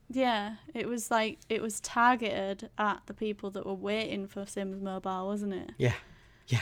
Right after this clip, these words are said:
Speaker 1: And then, and then now, yeah,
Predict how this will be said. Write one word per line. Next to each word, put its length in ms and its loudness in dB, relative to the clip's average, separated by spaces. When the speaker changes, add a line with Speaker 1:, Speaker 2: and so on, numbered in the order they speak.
Speaker 1:
And 200 -2
then, 460 -2
and 220 -2
then 240 0
now, 300 -2
yeah, 380 -2